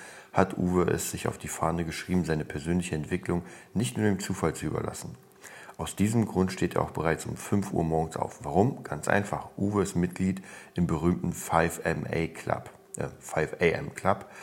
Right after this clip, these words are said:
Während andere noch schlafen, arbeitet Uwe bereits am Thema Persönlichkeitsentwicklung. Obwohl er eigentlich ein Nachtmensch ist. Unausgeschlafen und müde startet er in,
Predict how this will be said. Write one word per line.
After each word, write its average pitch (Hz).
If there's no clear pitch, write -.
Während 85
andere 92
noch 78
schlafen, 90
arbeitet 82
Uwe 87
bereits 80
am 80
Thema 82
Persönlichkeitsentwicklung. -
Obwohl 92
er 110
eigentlich 92
ein 85
Nachtmensch 78
ist. -
Unausgeschlafen 95
und 78
müde 87
startet 85
er 80
in, 78